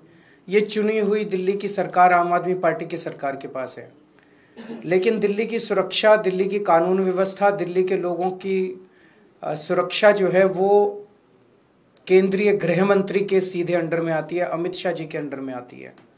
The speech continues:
तो मुझे उम्मीद थी कि मेरे मुद्दे उठाने पे अमित शाह जी कुछ कार्रवाई करेंगे,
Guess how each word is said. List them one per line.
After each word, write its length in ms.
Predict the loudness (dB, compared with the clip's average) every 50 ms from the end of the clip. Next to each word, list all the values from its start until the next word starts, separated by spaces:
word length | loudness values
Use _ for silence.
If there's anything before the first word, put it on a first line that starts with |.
| _ _ _ _ _ _ _ _ _ _ _ _ _ _ _ _ _ _ _ _ _ _ _ _ _ _ _ _ _ _ -8
तो 60 | -4
मुझे 280 | -2 0 0 4 6 6
उम्मीद 360 | 6 6 6 2 0 0 0 -2
थी 100 | -2 -2
कि 400 | -2 -2 -2 0 -2 -2 -6 -4 -2
मेरे 480 | 2 2 4 6 8 8 8 8 6
मुद्दे 420 | 4 0 -2 -2 -2 0 2 2 2
उठाने 460 | 2 0 -2 -2 -2 0 0 0 0
पे 180 | 0 0 0
अमित 300 | 0 0 0 -2 -2 -4
शाह 240 | -4 0 2 4 4
जी 180 | 4 2 -2 -4
कुछ 220 | -6 -6 -6 -4
कार्रवाई 440 | 0 2 2 4 4 2 0 0 0
करेंगे, 520 | -2 -4 -6 -6 -6 -6 -6 -8 -8 -10